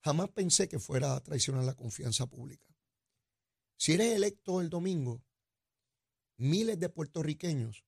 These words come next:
particularmente tu distrito, habrán depositado la confianza en ti. Tú estás casado, tienes hijos, y tienes que estar consciente que en el camino, Cheo,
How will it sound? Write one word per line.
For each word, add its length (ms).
particularmente 640
tu 160
distrito, 580
habrán 320
depositado 720
la 100
confianza 680
en 280
ti. 300
Tú 60
estás 220
casado, 480
tienes 440
hijos, 480
y 120
tienes 300
que 120
estar 260
consciente 640
que 80
en 60
el 120
camino, 440
Cheo, 300